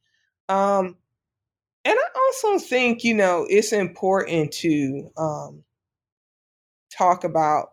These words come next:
the plight and, and to talk about some of the issues that Black women face. But also, I think, talk about the issues that a lot of professors face, and particularly professors who teach sometimes really large classes. Um,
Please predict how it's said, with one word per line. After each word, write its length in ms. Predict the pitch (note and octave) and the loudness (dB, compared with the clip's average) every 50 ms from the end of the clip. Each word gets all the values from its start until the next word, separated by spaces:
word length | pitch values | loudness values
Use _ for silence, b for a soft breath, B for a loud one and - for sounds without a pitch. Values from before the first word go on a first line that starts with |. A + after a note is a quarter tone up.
| _ _ | _ _
the 200 | E3+ E3+ F3+ D#3+ | -4 -2 -2 -2
plight 560 | - - - D#3 D3+ C#3+ C#3+ C#3 - - _ - | -2 -2 0 0 2 2 0 -2 -4 -8 _ -2
and, 220 | E3 D#3+ D#3 - | 0 0 0 0
and 160 | - E3+ E3+ | 0 0 0
to 80 | E3 E3 | 0 2
talk 220 | - G#3 A#3 C#4+ | 2 2 2 2
about 420 | C#4 G#3 G3+ F#3+ F3+ D3+ - - - | 0 -2 0 0 0 0 -2 -4 -6
some 160 | - F3+ F3+ | -4 -2 0
of 60 | E3 | 0
the 180 | E3+ - - F3 | -2 -2 -2 -2
issues 360 | F#3+ - - F#3 E3+ D3+ C3 | -4 -4 -4 -6 -6 -2 0
that 260 | D#3+ D3+ C#3+ C#3 D3 | 0 0 0 -2 -2
Black 280 | C3+ D3+ D#3 D3+ - - | 0 2 2 2 0 -2
women 360 | D3+ D#3 D3+ D3+ D3 C#3+ C#3 | -4 -6 -6 -6 -6 -8 -6
face. 480 | - E3 D#3 D#3 D#3+ D#3+ F3 - - - _ _ _ _ _ _ _ _ _ _ _ _ _ | -2 -2 0 0 0 0 -2 -6 -12 -20 _ _ _ _ _ _ _ _ _ _ _ _ _
But 200 | F3 G3+ A3 A#3 | -6 -2 0 0
also, 260 | B3+ C#4+ F4 - - | 2 0 0 -2 -2
I 100 | D4+ C#4+ | -2 -2
think, 280 | D#4+ D#4 B3+ A#3+ A#3 - | 0 -2 -2 -4 0 2
talk 220 | B3 A3 - - | 2 2 2 0
about 240 | G#3+ G3 F#3+ F#3+ G3 | -2 -2 -2 -2 -2
the 180 | F#3+ - F3 F3+ | -2 -2 0 0
issues 260 | F3 - F#3+ F3 D#3+ | 0 -2 -4 -2 0
that 160 | E3+ E3+ E3+ | 0 0 2
a 40 | E3 | 0
lot 300 | D#3 D#3 D#3 D#3 E3+ F3 | 0 0 0 0 2 2
of 280 | E3+ D#3+ D#3 D#3 - - | 0 0 -2 -2 -4 -2
professors 800 | - E3+ D3 - D3+ D3+ D#3 - - C#3 D3 D3 C3+ - - - | -2 0 0 2 0 0 0 -2 -2 -2 -4 -4 -4 -8 -12 0
face, 380 | - F3+ E3 D#3+ D#3 D#3 D#3 - | 4 4 4 4 2 -2 -2 0
and 160 | - G#3 G#3 | 0 0 0
particularly 640 | B3 A#3+ - - G#4+ - - A3+ B3 B3 A#3 A#3 - _ _ _ _ _ _ _ - | 0 -2 0 0 0 0 0 0 -2 -2 -2 -4 -8 _ _ _ _ _ _ _ 0
professors 540 | C4+ C4 C4 C4 B3 D#4 - C#4 C4+ - | 0 0 2 2 0 0 0 0 -2 -2
who 120 | - B3 A#3 | -2 -2 0
teach 400 | A#3+ - A#3+ B3 A#3+ - - - _ _ _ - | 0 2 2 2 0 -2 -6 -12 _ _ _ -10
sometimes 500 | - - G4 A4+ A4 G4 F#4+ F4+ C4+ G#3+ | -6 -4 -4 -2 0 0 0 0 0 -2
really 280 | F3+ F#3+ A3 A#3+ B3+ A#3+ | 0 0 0 0 0 -2
large 340 | A#3 A#3+ B3 A#3+ A3+ - - | 0 0 0 0 -2 -2 -2
classes. 720 | - - - - - - - - - - - - - - _ _ _ _ | 0 0 2 2 2 0 -2 -4 -10 -12 -14 -18 -20 -20 _ _ _ _
Um, 480 | F#3+ G3 F#3+ F3+ F3+ F3 F3 F3 E3+ | 0 2 2 2 2 0 -2 -4 -10